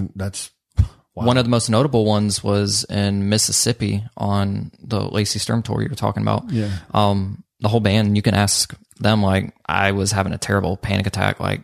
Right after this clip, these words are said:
Speaker 2: in tears. It was, it was a whole thing, but
Speaker 1: Right.
Speaker 2: I didn't let it hold me back. They were like, "You sure you can do this?" I'm like, "Shh,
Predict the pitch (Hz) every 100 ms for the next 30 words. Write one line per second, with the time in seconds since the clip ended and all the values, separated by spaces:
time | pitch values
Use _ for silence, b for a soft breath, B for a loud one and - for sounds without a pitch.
0 | _ 95 98 110 104 101 104 - B B
1 | B B B _ _ _ _ 104 101 101
2 | - - - 101 98 104 92 - 110 101
3 | 98 95 95 95 104 107 92 90 - 104
4 | 101 82 92 90 95 98 87 95 - -
5 | 104 101 95 101 117 110 107 123 139 -
6 | 107 104 - -